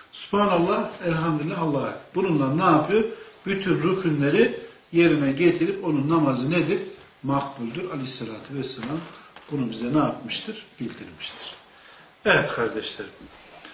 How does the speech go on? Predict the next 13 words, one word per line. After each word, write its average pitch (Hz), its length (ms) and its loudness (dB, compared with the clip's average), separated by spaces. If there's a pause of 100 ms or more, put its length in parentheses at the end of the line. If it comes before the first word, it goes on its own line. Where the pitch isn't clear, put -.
(280)
Yine 226 380 6
namazdan 196 500 8
alakalı, 151 720 6 (1160)
kıraattan 165 580 4
alakalı, 135 640 4 (640)
e, 143 60 -6 (1300)
Arapçanın 165 920 4
dışında 160 600 4
kıraat 175 480 4
olur 208 260 8
mu? 202 320 2 (580)
Olmaz. 151 480 4 (100)
Çünkü 175 400 -2